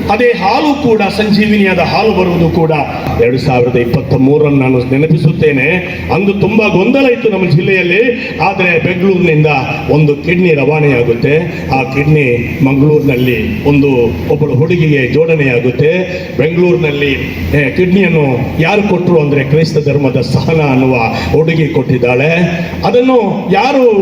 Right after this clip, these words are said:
ಕಟ್ ಮಾಡಿ ಕಳುಹಿಸಿದ್ದು? ಸುಷ್ಮಾ ಮತ್ತು ಕಲ್ಪನಾ ಅನ್ನುವ ಹಿಂದೂ ಸಹೋದರಿಗಳು, ವೈದ್ಯರು. ಅದು ಬಂದು ಜೋಡಣೆಯಾದದ್ದು ಹಸೀನಾ. ಇದಾಗಿದೆ ಬಂಧುತ್ವದ ಆಳವಾಗಿರುವ ಜೋಡಣೆ ಅಂತ ನಾನು ಕೂಡ ಈ ಸಂದರ್ಭದಲ್ಲಿ ಹೇಳುತ್ತಾ, ವಯನಾಡಿನಲ್ಲಿ ತುಂಬಾ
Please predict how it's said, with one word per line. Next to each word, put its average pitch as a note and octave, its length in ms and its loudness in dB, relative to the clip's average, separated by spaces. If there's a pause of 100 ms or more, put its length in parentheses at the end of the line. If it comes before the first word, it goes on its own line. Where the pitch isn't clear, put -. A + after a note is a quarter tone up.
(160)
ಕಟ್ A3 220 -2
ಮಾಡಿ A#3+ 180 2
ಕಳುಹಿಸಿದ್ದು? G#3+ 560 0
ಸುಷ್ಮಾ G3+ 400 0 (100)
ಮತ್ತು E3+ 160 2
ಕಲ್ಪನಾ F3+ 420 0
ಅನ್ನುವ D#3+ 180 2
ಹಿಂದೂ D3+ 280 0
ಸಹೋದರಿಗಳು, C3 540 0
ವೈದ್ಯರು. C3+ 440 0 (520)
ಅದು C4 260 0
ಬಂದು B3 140 2
ಜೋಡಣೆಯಾದದ್ದು G#3+ 800 0 (280)
ಹಸೀನಾ. B3+ 320 0 (440)
ಇದಾಗಿದೆ G3+ 800 0
ಬಂಧುತ್ವದ A3 640 0
ಆಳವಾಗಿರುವ A3+ 1040 0 (420)
ಜೋಡಣೆ B3+ 380 2 (160)
ಅಂತ G3+ 140 -4
ನಾನು E3+ 380 0
ಕೂಡ D#3+ 200 0 (360)
ಈ E3 40 2
ಸಂದರ್ಭದಲ್ಲಿ C#3+ 640 0
ಹೇಳುತ್ತಾ, G3 460 2 (360)
ವಯನಾಡಿನಲ್ಲಿ F3+ 1000 0 (100)
ತುಂಬಾ E3+ 320 0